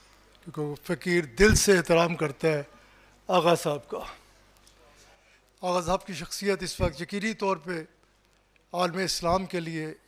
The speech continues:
ایک وہ خوبصورت روشنی ہے کہ ان کی طرف دیکھیں، جس انداز سے یہ ہر مقام پر ایک ہی بات کرتے ہوئے نظر آتے ہیں کہ مسلمانوں اکٹھے ہو جاؤ۔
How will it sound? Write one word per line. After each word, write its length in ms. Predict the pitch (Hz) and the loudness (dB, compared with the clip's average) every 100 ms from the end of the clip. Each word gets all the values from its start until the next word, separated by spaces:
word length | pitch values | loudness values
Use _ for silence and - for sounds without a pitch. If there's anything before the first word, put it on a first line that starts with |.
| 254 | -16
ایک 180 | 160 - | -14 -6
وہ 140 | 196 | -4
خوبصورت 760 | 196 220 160 - 226 220 214 - | -4 -10 -12 -8 -2 -2 -4 -8
روشنی 420 | 151 165 - 240 196 | -6 -6 -6 -2 -2
ہے 120 | 143 - _ _ _ _ _ _ _ _ | -4 -10 _ _ _ _ _ _ _ _
کہ 80 | 202 196 | -8 -6
ان 100 | 170 | -2
کی 140 | 185 | -2
طرف 280 | 180 175 143 | 0 0 2
دیکھیں، 340 | 180 - 202 185 - _ _ - | 2 2 0 0 -8 _ _ 0
جس 220 | 185 - | 2 4
انداز 360 | 180 165 175 185 | 0 2 2 2
سے 220 | - 175 | 0 -2
یہ 280 | 160 165 151 - - - | -2 -4 -4 -10 -20 2
ہر 100 | 196 220 196 | 4 4 2
مقام 320 | - 190 190 - | 2 4 4 0
پر 180 | 170 156 | -4 0
ایک 240 | 202 214 214 | 2 4 2
ہی 60 | |
بات 280 | 170 175 175 | 0 2 2
کرتے 240 | 165 - 180 | -2 0 0
ہوئے 140 | 170 | 0
نظر 280 | 151 151 160 | -4 -4 -4
آتے 220 | 143 - | -6 -10
ہیں 120 | 160 151 _ _ _ - _ - | -12 -14 _ _ _ -20 _ -8
کہ 80 | 175 | -4
مسلمانوں 640 | 160 180 170 175 175 175 - _ _ _ _ - | 0 0 2 2 2 -2 -6 _ _ _ _ -10
اکٹھے 400 | - 196 - 185 | 2 4 4 2
ہو 140 | 147 | 2
جاؤ۔ 220 | 139 143 | -2 -6